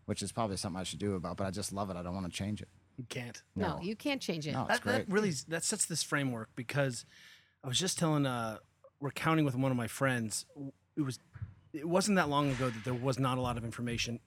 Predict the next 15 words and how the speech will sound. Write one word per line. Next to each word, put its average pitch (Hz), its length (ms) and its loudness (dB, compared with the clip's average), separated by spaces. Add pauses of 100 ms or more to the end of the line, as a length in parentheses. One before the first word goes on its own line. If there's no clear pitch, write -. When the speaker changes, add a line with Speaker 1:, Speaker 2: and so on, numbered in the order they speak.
Speaker 2:
easily 139 400 4
available. 95 400 -8
Speaker 1:
Oh, 113 60 0
no. 117 80 6
Speaker 2:
Maybe 160 240 6
you 170 120 6
met 147 280 6
a, 117 120 -2
you 123 100 0
had 123 100 2
a - 20 -2
master 139 460 4
coach, 135 560 2
or 110 60 -6
you 98 180 -6